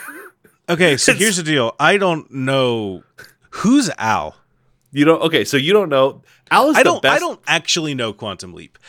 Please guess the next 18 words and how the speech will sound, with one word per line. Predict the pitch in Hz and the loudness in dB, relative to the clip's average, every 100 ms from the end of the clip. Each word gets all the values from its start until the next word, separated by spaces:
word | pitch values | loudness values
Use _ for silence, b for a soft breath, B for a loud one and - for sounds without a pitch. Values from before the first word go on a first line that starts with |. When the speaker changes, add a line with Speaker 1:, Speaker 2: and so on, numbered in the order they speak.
| B B | B B
Speaker 1:
Everything | 170 233 240 208 | 2 4 4 4
Speaker 2:
Okay, | 170 | 2
Speaker 1:
I | |
know | 143 147 | 2 2
Speaker 2:
okay. | |
Speaker 1:
about | 143 135 - | 2 0 0
Quantum | 135 131 127 | -2 -2 -2
Leap | 117 113 95 | -4 -6 -6
comes | - 113 | -8 -8
from | - 110 | -8 -10
people | - 147 135 143 | -8 -8 -6 -8
talking | 131 131 117 110 | -2 0 0 -2
about | 101 92 92 | -8 -8 -10
Quantum | 110 95 85 82 | -10 -10 -10 -14
Leap. | 82 - _ _ _ _ 147 | -16 -18 _ _ _ _ 0
Speaker 2:
Al | 190 247 254 | 0 0 -2
is | 170 165 | -2 -4
the | 160 139 | -4 -6